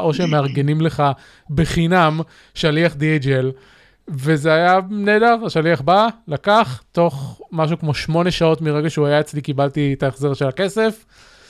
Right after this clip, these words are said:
אחלה של, אה, של שירות בשמה.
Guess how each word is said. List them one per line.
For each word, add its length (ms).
אחלה 320
של, 340
אה, 220
של 180
שירות 460
בשמה. 800